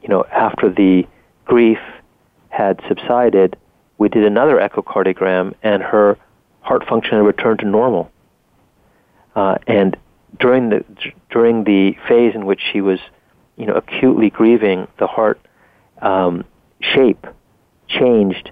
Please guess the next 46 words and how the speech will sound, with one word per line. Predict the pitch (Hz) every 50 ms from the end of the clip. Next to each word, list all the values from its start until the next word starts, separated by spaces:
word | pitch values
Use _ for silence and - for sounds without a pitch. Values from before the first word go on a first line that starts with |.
| - _ _ _ _ -
into | 120 110 117
the | 95 98
shape | - - - 120 117 113 113 - -
of | - 104 98 98 92 - -
what's | - 113 104 -
called | - - - 104 101 95 90
a |
takotsubo, | - - 113 107 - - - - - 139 127 104 104 95 90 90 - - _ _ _ _ _ _ _ _ _ _
which | - 98 - -
is | 101 90 -
a, | 101 95 92 90 90 - - _ _ -
uh, | - 95 92 90 90 98 110 131 - _
which | _ - -
is | 98 98
a | 107 92
word | 92 101 110 110 107 104 98 - -
for | - 101 98 95 92 90 - _ _ _ _ _
a | - -
Japanese | - 117 101 98 - - 107 101 98 95 90 - - -
octopus | 107 101 - - 123 - - 101 - - - -
trapping | - - 113 110 - 101 90 82
pot | - - 90 85 - - - _ _ - _ _ _
with | - 90
a | 98
very | 90 104 104 101 98 92
wide | 90 92 98 98 98 95 95 95 - -
base | - 101 95 92 95 - -
and | 95 92
a | 90
narrow | 90 95 95 95 92 90
neck. | 87 92 104 104 92 - _ _ _ _ _ _ _ _ _ _ _ _ _
And, | 104 95 92 92 -
and, | 92 92 95 92 - - _
and | - 110 95 - -
so | 104
this | 101 120 - -
condition, | - - 107 92 127 135 - - 104 90
broken | 87 101 98 - 104
heart | - 107 131 135 - -
syndrome, | 113 101 95 98 95 92 92
is | 92
actually | 104 107 107 - - 107
also | 95 107 110 - - 110
called | - - - 107 98 98 -
Takotsubo | - 113 - - - - - - 110 - 104 95
cardiomyopathy. | - - 107 98 101 95 95 107 127 147 - - - - - -